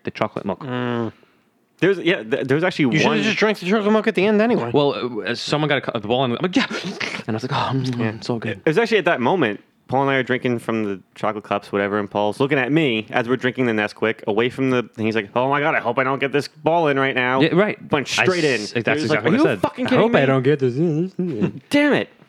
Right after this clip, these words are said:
Speaker 3: And then the other people weren't really drinking their milk, which is disappointing me.
Speaker 1: I don't know if they were even dr-, did they ever, they even
Speaker 3: They
Speaker 1: drink
Speaker 3: probably
Speaker 1: it?
Speaker 3: had real beer.
Speaker 1: They probably had real
Speaker 3: Yeah.
Speaker 1: beer. Yeah, we had Nesquik.
Speaker 2: <laughs> But you were playing with
Speaker 3: Yeah.
Speaker 2: chocolate milk.
Speaker 1: It was fantastic.
Speaker 2: That's great.
Speaker 1: Sp-, also,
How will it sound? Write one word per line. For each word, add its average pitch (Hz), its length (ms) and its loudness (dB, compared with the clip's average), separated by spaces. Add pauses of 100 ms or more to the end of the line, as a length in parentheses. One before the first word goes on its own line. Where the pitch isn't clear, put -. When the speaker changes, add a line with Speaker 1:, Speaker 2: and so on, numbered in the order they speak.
(380)
Speaker 3:
And 208 100 2
then 269 60 0
the 269 80 2
other 302 140 2
people 214 300 2
weren't 190 180 2
really 202 200 4
drinking 202 260 0
their 185 140 4
milk, 143 360 0 (200)
which 123 100 -8
is - 40 -20
disappointing 147 500 0
me. 120 200 0
Speaker 1:
I - 40 -10
don't 143 80 0
know 196 60 2
if 196 80 -4
they 196 60 -2
were 190 100 2
even 160 120 -2
dr-, - 160 -10
did 120 120 -2
they 156 100 0
ever, 127 160 -4
they 120 120 0
even 127 160 -2
Speaker 3:
They 156 80 4
Speaker 1:
drink 156 80 2
Speaker 3:
probably 170 180 0
Speaker 1:
it? - 20 0
Speaker 3:
had 127 80 -2
real 107 120 2
beer. 101 300 2
Speaker 1:
They 117 80 0
probably 120 160 0
had 85 80 -6
real 104 100 0
Speaker 3:
Yeah. 101 180 2 (100)
Speaker 1:
beer. - 20 -4
Yeah, 90 160 -2
we 92 80 0
had 87 80 -2
Nesquik. 82 240 -2
Speaker 2:
<laughs> - 0 -
But - 240 0
you 208 80 6
were 156 60 4
playing 170 380 0
with 104 160 2
Speaker 3:
Yeah. 101 40 -4
Speaker 2:
chocolate 135 500 -2
milk. 120 300 -6 (100)
Speaker 1:
It 92 120 -4
was 80 100 -4
fantastic. 80 800 -8
Speaker 2:
That's - 220 -2
great. 113 380 -6 (720)
Speaker 1:
Sp-, - 260 -16
also, 196 520 0